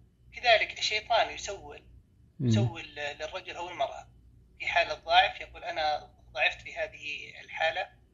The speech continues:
Speaker 1: سأخون، سألجأ". وهو الاكتفاء دائما إذا كانت المرأة في عين الرجل كل شيء، صدقني لا يخون، وكذلك المرأة عندما ترى الرجل كل شيء وأبوها هو أخوها زوجها بهذا الشكل، يعني يم-، يملأ حياتها،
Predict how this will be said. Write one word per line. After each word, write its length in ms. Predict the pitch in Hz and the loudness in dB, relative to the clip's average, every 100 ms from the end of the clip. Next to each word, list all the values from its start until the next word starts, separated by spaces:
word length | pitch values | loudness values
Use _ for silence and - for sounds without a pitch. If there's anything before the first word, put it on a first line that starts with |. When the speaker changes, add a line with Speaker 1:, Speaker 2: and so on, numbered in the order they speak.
| _ _ | _ _
Speaker 1:
سأخون، 540 | - 165 180 - 175 151 | -8 -2 -2 -4 -8 -8
سألجأ". 600 | - - - - - - - _ _ - - _ _ - | -4 -4 -6 -14 -20 -20 -20 _ _ -20 -20 _ _ -8
وهو 220 | 220 220 | 0 2
الاكتفاء 520 | 185 190 - 202 156 | 2 -4 -6 -4 -2
دائما 240 | 190 185 165 | -2 -2 -6
إذا 220 | 156 - | -12 -10
كانت 280 | 175 165 - | -6 -6 -6
المرأة 240 | 175 165 151 | -6 -4 -4
في 100 | 147 | -4
عين 200 | 165 151 | -6 -6
الرجل 500 | 151 160 147 - - | -8 -8 -8 -10 -14
كل 120 | - | -8
شيء، 360 | - 165 160 - _ _ _ _ _ _ | -6 -6 -8 -12 _ _ _ _ _ _
صدقني 480 | - - 180 156 147 | -16 -12 -10 -6 -2
لا 120 | 147 | 0
يخون، 300 | 139 - - - | -2 -8 -18 -20
وكذلك 480 | - - 165 - 156 | -18 -8 -8 -8 -6
المرأة 240 | 147 131 | -4 -4
عندما 360 | 127 131 147 156 | -10 -14 -12 -12
ترى 240 | - 147 | -10 -8
الرجل 380 | 143 151 - - _ - | -8 -10 -12 -20 _ -14
كل 80 | 170 | -6
شيء 320 | - 151 151 - - | -4 -4 -8 -20 -16
وأبوها 800 | 156 151 151 151 143 143 139 139 | -8 -8 -8 -14 -8 -4 -2 -2
هو 300 | 143 143 139 - _ _ - | -6 -6 -8 -10 _ _ -20
أخوها 420 | - 165 160 147 147 | -20 -16 -12 -8 -8
زوجها 640 | 170 165 - 147 143 - - | -10 -16 -16 -12 -12 -12 -18
بهذا 220 | 185 180 | -16 -12
الشكل، 420 | - 170 - 165 | -12 -12 -12 -10
يعني 240 | 147 151 | -8 -6
يم-، 200 | 170 170 | -6 -8
يملأ 280 | 160 175 170 | -8 -8 -8
حياتها، 500 | - 156 160 - - | -6 -4 -4 -6 -16